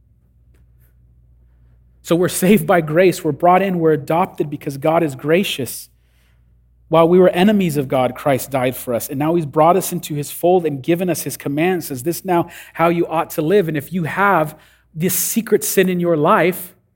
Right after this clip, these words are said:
it's so important that you deal with it. It's as if you should chop off your hand. People do this too much.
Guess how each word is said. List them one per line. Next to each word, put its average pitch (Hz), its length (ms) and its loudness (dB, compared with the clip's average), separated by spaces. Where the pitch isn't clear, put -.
it's - 160 -8
so 220 260 4
important 202 400 2
that 180 180 -2
you 165 80 -8
deal 160 240 0
with 175 220 0
it. 147 240 -2
It's 160 180 -6
as 143 140 -2
if 185 320 0
you 143 80 -8
should 120 200 -8
chop 151 260 0
off 135 160 0
your 139 80 -2
hand. 110 300 -10
People 156 520 -4
do 127 180 -6
this 117 180 -8
too 165 220 -4
much. 123 400 -8